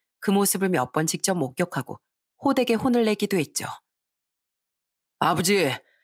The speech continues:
저 당장 다음 달에 대출금 갚을 돈도 없다고요. 돈 줘요, 얼른. 넌 생전 오지도 않던 명절에 찾아와서도 돈 타령밖에 할 줄 모르냐? 이놈아,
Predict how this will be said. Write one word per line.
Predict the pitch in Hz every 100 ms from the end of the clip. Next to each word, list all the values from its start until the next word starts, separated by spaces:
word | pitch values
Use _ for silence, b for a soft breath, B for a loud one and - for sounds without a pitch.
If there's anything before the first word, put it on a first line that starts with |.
| _ -
저 | - 185
당장 | - 190 226 214
다음 | - 190
달에 | 214 208
대출금 | 196 196 226 220
갚을 | 220 185 220
돈도 | 196 208 196
없다고요. | - 220 202 180 196 170 120 b b _ _ _
돈 | - 196 220
줘요, | 277 247
얼른. | 190 226 226 233 226 127 - _ _ _ _ _ _ _ -
넌 | 165 220
생전 | 247 285 262 262 247
오지도 | 247 240 247
않던 | 233 233 226
명절에 | 226 220 220 214
찾아와서도 | - 240 220 208 214 208 170 - _ _ _
돈 | 196 208
타령밖에 | 202 202 196 190 190
할 | 220 220
줄 | 240
모르냐? | 233 214 208 240 302 147 - _ _ _ _ _ _ -
이놈아, | 202 202 190 175